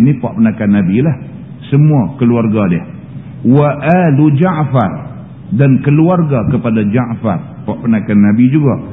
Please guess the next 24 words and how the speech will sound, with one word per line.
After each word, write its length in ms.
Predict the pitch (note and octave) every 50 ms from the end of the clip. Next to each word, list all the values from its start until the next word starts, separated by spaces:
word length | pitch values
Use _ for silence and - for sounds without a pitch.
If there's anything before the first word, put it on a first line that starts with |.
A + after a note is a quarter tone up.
| - - - - -
"Wa 240 | A#2+ B2+ C#3 C#3 C3+ C#3
alu 480 | - D3+ E3 E3+ E3 C#3+ A#2 G#2 A2+ A2
Abbas." 680 | G2+ - A2 B2+ B2 A#2+ A#2+ C#3 D3+ D#3 C#3 G#2+ E2+ - - - - - - - - - - -
Dan 240 | A2+ B2+ B2 A2+ A2+
keluarga 720 | - C3+ C3+ D3 D#3+ F3 F3+ D#3+ C#3+ B2 A#2 G#2+ F#2+ -
kepada 400 | - B2 - A#2+ A2+ A2+ A2 G#2 F#2 F#2 G#2+
Abbas, 640 | A#2 A2 G#2+ A#2 C3+ C#3 B2+ G2+ - - - - -
pak 240 | - D#3 D3 - -
penakan 380 | - B2 A#2+ G#2+ - G#2+ F#2+ F#2
Nabi 320 | F2 F2 D#2 D#2+ E2 D2
juga. 160 | - D#2 C2+ - - - - - - - - - - - - - - - - - - - - - - - - - - - - - - - - - -
Semua 400 | G3+ A3+ A#3 A#3+ A3+ G#3+ G3 F3+
ni, 160 | F#3 E3+ C#3 - -
sepupu-sepupu 960 | - E3 - - F#3+ - - F#3 F3+ - - - - F#3+ F#3+ F#3 - F3+ F3+
Nabi, 400 | F3 E3+ F3 F3+ E3+ E3 F3+ F3 F3 -
pak 240 | F#3+ F3+ F3 - F#3
penakan 440 | F3 F3 E3+ E3 - F3+ F3+ F3 F3
Nabi, 320 | F3+ F3+ F3+ F3 E3+ F3 F3 F3
apa 240 | E3+ F3 - F#3+ F3 E3+ -
semua 480 | G3+ G#3+ A3 A3+ A#3 A#3+ A3 G3 F3+
ni, 160 | F#3 G3 G#3+ A3 G#3+ - - - - - - - -
selain 400 | D#3+ D#3+ F3 F#3 F#3+ F#3+ F#3 F3+
daripada 640 | E3 E3 D#3 E3 E3+ D#3 - E3 E3+ E3 F3 F3 E3+ E3
anak 240 | D#3 D#3+ E3 E3 E3+